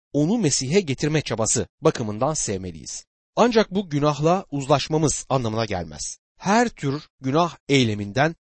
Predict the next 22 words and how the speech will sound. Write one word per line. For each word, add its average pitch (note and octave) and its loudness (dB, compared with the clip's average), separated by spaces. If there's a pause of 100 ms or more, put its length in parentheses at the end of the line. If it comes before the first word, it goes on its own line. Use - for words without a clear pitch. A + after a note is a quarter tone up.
(140)
nefret G#2+ -6
etmeliyiz. D2+ -12 (340)
Burada E3 4
kaçırmamamız B2 -2
gereken D3 0
önemli C#3+ -2
bir D#3 -4
ders F#2+ -4
var. - -16 (200)
Tanrı B2+ 0
Yehu'yu A#2+ 0 (200)
Yehoşafat'a C3+ 0 (280)
o F3 4
daha D#3+ 0
Ahav C3+ -2
ve D3 0
Izabel C3 -2
ile B2 0
ittifak - -6 (180)
kurmadan B2+ -2 (100)
önce E3+ 0
göndermedi. G#2 -4